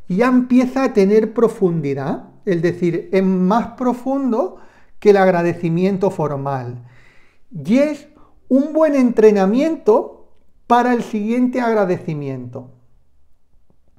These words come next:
Que el siguiente agradecimiento es una experiencia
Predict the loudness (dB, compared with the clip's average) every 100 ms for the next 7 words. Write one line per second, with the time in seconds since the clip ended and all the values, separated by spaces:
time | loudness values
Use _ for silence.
0 | _ _ _ _ _ _ _ -20 _ 2
1 | 4 4 0 0 0 0 0 2 0 0
2 | -2 0 -2 -2 0 0 0 -2 0 2
3 | 0 0 0 0 -4 2 2 2 0 -2
4 | -6 -6 -6 -8